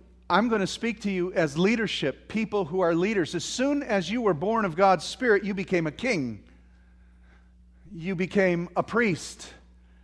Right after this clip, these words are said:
You became a prophet. Now, you'll grow in this fullness of stature and wisdom with God and men in those offices, but immediately you, you received those offices. Because once you were blind, now you can see.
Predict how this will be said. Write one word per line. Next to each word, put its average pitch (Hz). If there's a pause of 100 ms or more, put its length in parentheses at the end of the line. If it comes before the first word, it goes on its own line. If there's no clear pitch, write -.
(180)
You 180
became 180
a 160
prophet. - (600)
Now, 165
you'll 208
grow 208
in 180
this 170
fullness -
of 165
stature 202
and 165
wisdom 185 (260)
with 151
God 190
and 175
men 240
in 185
those 175
offices, 208
but 170
immediately 185
you, 185
you 190
received 180
those 170
offices. 185 (240)
Because 170
once 226
you 214
were 185
blind, 190
now 185
you 190
can 165
see. 196